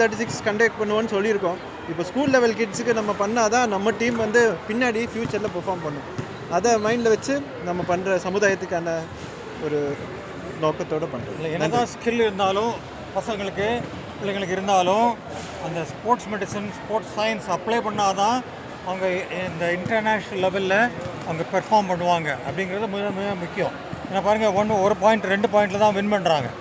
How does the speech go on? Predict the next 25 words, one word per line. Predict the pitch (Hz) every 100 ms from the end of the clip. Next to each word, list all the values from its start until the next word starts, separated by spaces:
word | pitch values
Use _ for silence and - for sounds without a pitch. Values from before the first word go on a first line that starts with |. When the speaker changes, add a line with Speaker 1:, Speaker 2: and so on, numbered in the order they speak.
| - - -
Speaker 2:
அந்த | 160 160
ஒரு | 208 214
பாயிண்ட், | 220 240 - 190
ரெண்டு | 214 220
பாயிண்ட் | 220 202 185
எப்படி | 233 -
ஸ்கோர் | 220 220 202
ஆகுதுன்னா | 196 185 233
அவங்களுடைய | 220 196 185
என்டூரன்ஸ் | 190 214 208 180 180
என்ன, | 180 180 - - -
அவங்களுடைய | 185 180 180 -
ஸ்ட்ரென்த் | 220 214 208 180
என்ன, | 180 180 - - - -
அவங்களுடைய | 165 175 175 165 170 175
இன்ஜுரி | 196 233 233 165 117 - - - 180
ப்ரிவென்ஷன் | 202 226 196 190
என்ன. | 170 196 185
இதுலயே | 185 214 254 254 208
ரெண்டு | 208 226
மூணு | 226 220 202 - - -
பிளேயர்ஸ் | 214 233 196
விளையாடாம | 208 214 226 214
இருந்திருப்பாங்க | 196 190 156 151 127
அடிபட்டனால. | 180 202 185 170 151